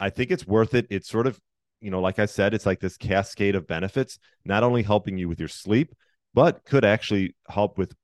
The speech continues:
greater reductions in body fat. And it's shown in a couple of these studies. So I'll put a link in the show notes for this if you wanna sort of dive down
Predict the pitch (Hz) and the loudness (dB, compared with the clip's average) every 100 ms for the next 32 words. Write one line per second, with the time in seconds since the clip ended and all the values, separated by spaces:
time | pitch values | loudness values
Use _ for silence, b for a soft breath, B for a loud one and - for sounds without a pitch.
0 | _ 92 92 123 131 90 85 - 87 78 | _ -6 0 2 2 0 -2 -4 -10 -12
1 | 80 78 80 82 - 71 - _ _ _ | -8 -4 -4 -4 -6 -6 -8 _ _ _
2 | _ - 85 87 - 107 107 98 80 - | _ -10 -8 -8 -2 0 2 0 -4 -4
3 | 85 85 76 73 - 78 65 - - _ | -4 -6 -8 -10 -8 -8 -8 -14 -20 _
4 | _ - 98 - _ _ _ _ _ - | _ -2 -2 -2 _ _ _ _ _ -2
5 | 123 180 330 117 101 117 123 98 - 101 | -2 0 0 2 2 0 -2 -4 -2 -2
6 | 101 101 - 104 101 85 90 87 90 87 | -2 -4 -4 -4 -4 -6 -6 -2 -2 -2
7 | 90 87 71 85 85 82 85 85 90 | -4 -4 -2 -2 -2 -2 -2 -2 -6